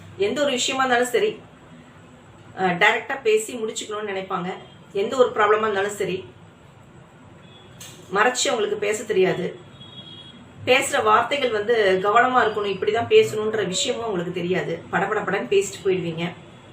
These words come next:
ஏன்னா சூரியனோட நட்சத்திரம் இல்லைங்களா உத்திராடம்.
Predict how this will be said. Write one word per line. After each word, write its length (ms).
ஏன்னா 220
சூரியனோட 420
நட்சத்திரம் 340
இல்லைங்களா 320
உத்திராடம். 380